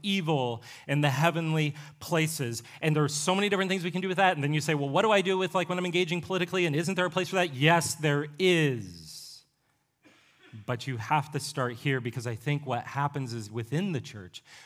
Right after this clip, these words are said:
we are so quick right now to get into a battle posture with one another.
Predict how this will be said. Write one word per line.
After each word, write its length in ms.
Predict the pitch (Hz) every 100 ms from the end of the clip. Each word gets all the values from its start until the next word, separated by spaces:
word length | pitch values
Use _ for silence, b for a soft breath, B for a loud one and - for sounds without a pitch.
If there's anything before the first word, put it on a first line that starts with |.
| B
we 160 | 120 127
are 80 |
so 260 | 113 - 143
quick 320 | 147 151 143
right 180 | 123 113
now 180 | 110 107
to 120 | 113
get 140 | 113
into 220 | 107 110 107
a 40 |
battle 540 | 92 - 113 117 107 -
posture 480 | - 104 - - 92
with 180 | 87 -
one 160 | 90
another. 380 | 85 80 76